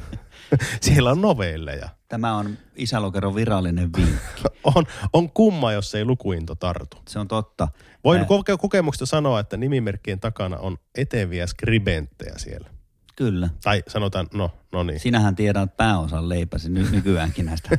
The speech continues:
Speaker 2: näistä
Speaker 1: Papit,
Speaker 2: tämmöisistä, tämän
Speaker 1: pap-,
Speaker 2: tyyppisistä
Speaker 1: siis
Speaker 2: jo
Speaker 1: papit on
Speaker 2: novelleista.
Speaker 1: jo kauan sitten ymmärtänyt houkutella rippilapsia Raamatun lukun kertomalla, että laulujen laulu on pullollaan lähes pornografista materiaalia.
Speaker 2: Kyllä. Mä kysyin kolmasluokkalaiselta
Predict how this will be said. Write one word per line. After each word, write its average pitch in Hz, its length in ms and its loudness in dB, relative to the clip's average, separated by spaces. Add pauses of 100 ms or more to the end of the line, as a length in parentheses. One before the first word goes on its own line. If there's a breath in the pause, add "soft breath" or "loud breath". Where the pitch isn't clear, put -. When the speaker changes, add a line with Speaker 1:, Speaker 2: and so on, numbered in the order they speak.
(140)
Speaker 2:
näistä 87 320 0
Speaker 1:
Papit, - 420 -14
Speaker 2:
tämmöisistä, 165 400 4
tämän 104 220 2
Speaker 1:
pap-, 92 60 -2
Speaker 2:
tyyppisistä 82 360 -6
Speaker 1:
siis - 120 0
Speaker 2:
jo 92 60 -4
Speaker 1:
papit 165 140 4
on 185 120 4
Speaker 2:
novelleista. 117 200 0
Speaker 1:
jo 110 80 2
kauan 120 360 2
sitten 98 280 -4
ymmärtänyt 95 540 0
houkutella 101 440 0
rippilapsia 90 680 -4
Raamatun 92 460 -2
lukun 85 260 -4
kertomalla, 90 460 -2
että 87 180 -8
laulujen 95 440 0
laulu 90 300 0
on 85 120 -4
pullollaan 71 640 0
lähes 87 200 -8 (120)
pornografista - 800 -6
materiaalia. 85 720 -12
Speaker 2:
Kyllä. 92 340 4 (520 loud breath)
Mä 95 80 0
kysyin 107 380 4
kolmasluokkalaiselta 80 1120 0